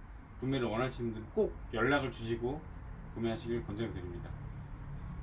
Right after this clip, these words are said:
네, 앞으로 이런 가성비 좋은 제품 꾸준하게 추천하도록 하겠습니다. 자세한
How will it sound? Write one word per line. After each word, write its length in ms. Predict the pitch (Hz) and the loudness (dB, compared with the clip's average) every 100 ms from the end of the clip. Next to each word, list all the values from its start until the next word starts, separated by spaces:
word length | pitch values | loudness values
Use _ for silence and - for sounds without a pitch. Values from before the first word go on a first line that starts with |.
| - - - - - - - - - | -4 -4 -4 -6 -4 -4 -4 -6 -6
네, 100 | 107 | -2
앞으로 320 | 98 107 143 | 0 0 2
이런 280 | 127 123 127 | 4 4 2
가성비 380 | 120 - 143 131 | 0 0 0 2
좋은 200 | 123 117 | 2 2
제품 520 | 104 - 127 151 160 - - | 2 0 -2 0 -2 -4 -4
꾸준하게 440 | 131 139 131 123 - | -2 0 0 0 -2
추천하도록 760 | - 156 147 127 123 131 - | -4 -2 0 0 0 -2 -2
하겠습니다. 480 | 143 147 - 92 95 - - - - - - - - - - - - - - | -2 -2 -2 -4 -4 -6 -6 -6 -6 -6 -6 -4 -4 -4 -4 -2 -2 -2 -2
자세한 720 | - 131 160 160 160 160 160 | -2 2 4 4 4 2 -2